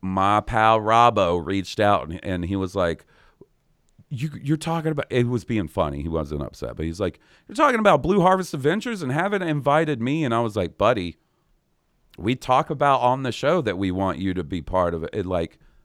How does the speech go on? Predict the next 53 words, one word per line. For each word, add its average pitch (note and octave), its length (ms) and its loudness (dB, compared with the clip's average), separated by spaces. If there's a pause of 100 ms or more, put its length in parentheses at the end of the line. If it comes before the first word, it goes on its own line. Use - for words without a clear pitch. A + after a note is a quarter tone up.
(120)
I G2 100 0
was G#2+ 180 -2
like, A2 120 -2
"Of G#2 160 -8
course D#3 340 -4
you're F#2+ 80 -10
gonna E2+ 180 -4
be D#2+ 140 -6
involved, C#2+ 520 -6 (100)
but F2+ 100 -4
I G2 60 2
want A2+ 280 -2
you G#2 60 -6
to F2+ 60 -8
be E2+ 160 -4
a D2 60 -4
player C#3 360 0
this E2 220 -8
time." C#2+ 320 -12 (460)
And F2 80 -6
he A#2 80 -4
was G#2+ 140 -6
like, E2+ 140 -8
"Oh, A#2+ 160 -2
that's C3 260 -6
sick. - 260 -4
I C3 60 -4
never C#3 260 -2
get A#2 140 -4
to A2+ 60 -10
be G#2+ 160 -2
the F#2+ 80 -4
player." E2+ 500 -2 (400)
And E2+ 80 -4
I F#2 60 -2
was E2+ 100 -6
like, E2+ 140 -4
"All F2+ 120 0
right." D4 280 -10 (360)
And G2 520 -2 (680)
I've G2 240 -4
talked, G2 480 -4
uh, F2 240 -8
Steele B2 520 -4
seems D#3+ 400 -4
like D#3 180 0
he F3 120 -4
might B2 380 0
wanna C3 300 -2
give A#2+ 200 -2
it A#2+ 100 0
a A2 40 -4
shot. A#2 460 -2